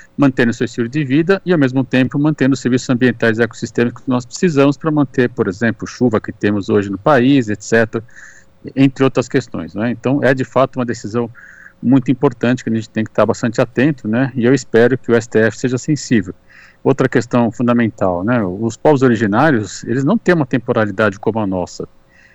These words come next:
É um absurdo você querer impor uma temporalidade, mil novecentos e oitenta e oito, que é o que se argumenta, né, para um povo que não reconhece essa temporalidade. Então aí também tem uma questão,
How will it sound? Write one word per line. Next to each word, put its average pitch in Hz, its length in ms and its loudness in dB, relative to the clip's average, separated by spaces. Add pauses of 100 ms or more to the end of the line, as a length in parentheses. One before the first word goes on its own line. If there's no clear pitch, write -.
(120)
É 113 80 -4
um 120 40 2
absurdo 151 420 0
você 143 260 0
querer 117 260 2
impor 110 500 0 (240)
uma 107 120 -4
temporalidade, 110 840 0
mil 113 60 -2
novecentos 110 220 -6
e - 20 -2
oitenta 104 320 -6
e - 20 0
oito, 147 240 2
que - 80 0
é - 20 2
o 95 60 -2
que - 80 -18
se - 100 -2
argumenta, 110 560 0 (400)
né, 127 140 2
para 170 220 -2
um 240 80 6
povo 135 420 2
que - 140 0
não 131 80 6
reconhece 147 560 2
essa 104 160 -6
temporalidade. 95 760 -4 (160)
Então 127 280 0
aí 139 100 4
também 135 260 2
tem - 120 -4
uma 143 80 2
questão, 143 440 2